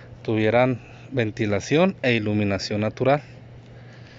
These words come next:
Entonces pues aquí nos vamos a,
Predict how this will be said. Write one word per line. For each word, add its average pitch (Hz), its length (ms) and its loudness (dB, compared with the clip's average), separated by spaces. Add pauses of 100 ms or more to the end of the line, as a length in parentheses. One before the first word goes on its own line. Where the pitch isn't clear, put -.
(680)
Entonces 107 480 -4
pues 107 200 -8
aquí 101 220 -6
nos 110 140 -2
vamos 110 380 -2
a, 98 260 -4